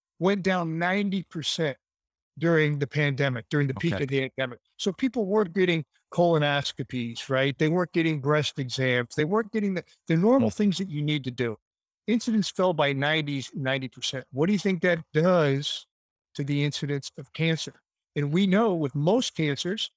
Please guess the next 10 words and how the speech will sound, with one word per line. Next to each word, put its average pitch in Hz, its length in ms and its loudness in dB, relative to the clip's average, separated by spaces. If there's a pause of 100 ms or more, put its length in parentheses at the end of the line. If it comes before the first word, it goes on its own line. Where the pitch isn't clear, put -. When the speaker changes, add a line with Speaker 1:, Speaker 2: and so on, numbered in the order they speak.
(440)
Speaker 1:
or 135 160 -2
many 151 340 0
cancers 135 520 -2
anyway, 131 480 0 (560)
that 156 340 2
if 156 160 -2
you 156 60 -2
catch 220 260 0
them 208 140 0
early, 277 320 2